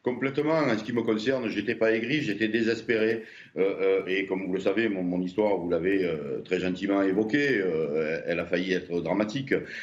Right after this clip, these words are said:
Euh, on, on, tout cela, tout ce qu'évoque, euh, cet ancien collègue, je l'ai évidemment vécu, je l'ai pris, euh, dans la gueule comme l'ensemble des policiers. J'étais un policier républicain,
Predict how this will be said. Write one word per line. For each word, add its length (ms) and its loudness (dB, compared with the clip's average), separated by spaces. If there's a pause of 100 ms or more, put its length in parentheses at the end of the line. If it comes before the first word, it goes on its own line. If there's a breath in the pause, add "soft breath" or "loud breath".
(160 loud breath)
Euh, 260 2
on, 680 0
on, 120 0
tout 180 0
cela, 480 0
tout 80 -4
ce 80 -10
qu'évoque, 460 0
euh, 440 2
cet 220 -4
ancien 300 0
collègue, 460 2 (300 loud breath)
je 160 -2
l'ai 140 4
évidemment 420 0
vécu, 440 0
je 80 0
l'ai 140 0
pris, 360 0
euh, 460 0
dans 100 2
la 140 4
gueule 340 2
comme 160 -2
l'ensemble 320 0
des 80 2
policiers. 420 0
J'étais 220 0
un 60 0
policier 380 0
républicain, 600 -2